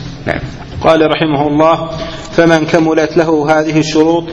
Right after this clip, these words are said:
Speaker 2: لزمه السعي، لزمه السعي فوراً، نص عليه،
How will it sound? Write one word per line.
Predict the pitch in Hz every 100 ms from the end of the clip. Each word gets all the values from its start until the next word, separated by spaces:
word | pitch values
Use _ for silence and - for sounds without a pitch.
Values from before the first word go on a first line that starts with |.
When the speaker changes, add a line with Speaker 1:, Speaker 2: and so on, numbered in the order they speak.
| - - 139
Speaker 2:
لزمه | 139 151 160 143
السعي، | 151 - 170 139 160 160
لزمه | 156 143 160 151 147
السعي | 143 165 151 156
فوراً، | 175 156 135 107 - - - -
نص | 170 170 160
عليه، | 143 151 156